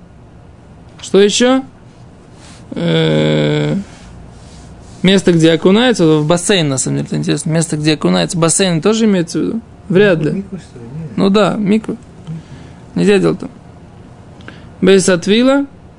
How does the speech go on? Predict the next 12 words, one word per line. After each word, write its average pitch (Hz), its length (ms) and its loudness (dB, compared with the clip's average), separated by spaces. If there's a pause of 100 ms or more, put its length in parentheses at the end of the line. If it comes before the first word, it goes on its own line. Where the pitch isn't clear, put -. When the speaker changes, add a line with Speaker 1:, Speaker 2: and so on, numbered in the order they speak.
(1400)
Speaker 1:
и 214 720 2
баня. 180 480 0
То - 80 -6
есть 160 120 -2
баня, 254 640 2 (960)
кожа 180 340 2
дубильня, 233 600 0 (1900)
э, 151 1400 0 (360)
Бейс 180 260 4
Атвила, 208 400 2
Бейс 180 220 0
Амэ. 151 320 0